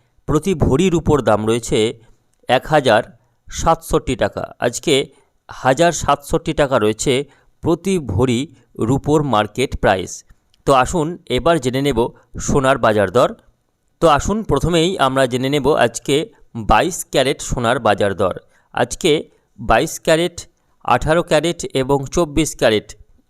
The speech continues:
সব রকম সোনারই দাম কমেছে। তো আজ বাইশ ক্যারেট সোনার এক গ্রামের দাম রয়েছে সাত হাজার নিরানব্বই টাকা এবং দশ গ্রামের দাম রয়েছে সত্তর হাজার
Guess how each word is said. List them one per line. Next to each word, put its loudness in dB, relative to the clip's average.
সব 0
রকম 2
সোনারই 2
দাম 2
কমেছে। -2
তো 4
আজ 2
বাইশ 2
ক্যারেট 0
সোনার 0
এক -2
গ্রামের 2
দাম 2
রয়েছে 0
সাত 0
হাজার 2
নিরানব্বই 0
টাকা 2
এবং 2
দশ 2
গ্রামের 2
দাম 2
রয়েছে 2
সত্তর 2
হাজার 4